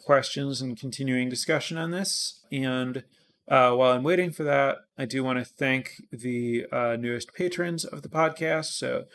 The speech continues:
thank you so much to Jeff, uh, High Contrast, and Ganiwo on the, um, patroning. <laughs> Um, really appreciate it. If anyone else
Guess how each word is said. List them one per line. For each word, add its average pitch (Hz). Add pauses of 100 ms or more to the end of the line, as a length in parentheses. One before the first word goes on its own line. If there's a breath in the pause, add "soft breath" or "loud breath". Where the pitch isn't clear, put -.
(280 soft breath)
thank 131
you 131
so 135
much 123
to 123
Jeff, 143 (240)
uh, 127
High 143
Contrast, 139 (140)
and 120 (480 loud breath)
Ganiwo 185
on 127 (360)
the, 120
um, 123 (680 loud breath)
patroning. 262
<laughs> - (200)
Um, 143 (460 loud breath)
really 127
appreciate 147
it. 214
If -
anyone 113
else 113